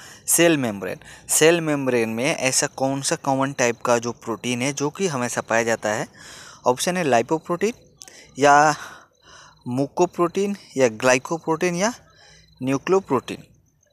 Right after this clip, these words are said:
तो जो सेल मेम्ब्रेन होता है उसमें मोस्ट कॉमनली टाइप का, यानी कि प्रायतः ये पाया ही जाता है, वो होता है ग्लाइकोप्रोटीन।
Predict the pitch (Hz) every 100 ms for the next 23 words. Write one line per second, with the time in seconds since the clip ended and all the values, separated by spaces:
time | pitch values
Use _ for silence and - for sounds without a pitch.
0 | _ _ _ - - - _ 160 156 214
1 | - 143 156 156 147 131 123 127 123 117
2 | - 95 95 - - - - 143 - 165
3 | 160 185 196 - - 151 156 165 165 165
4 | 123 104 - 113 131 139 - 170 - -
5 | 127 127 127 156 156 143 143 - 104 107
6 | 127 139 143 123 101 - 104 104 170 -
7 | - - - 139 131 123 160 202 185 127
8 | 120 117 135 113 101 90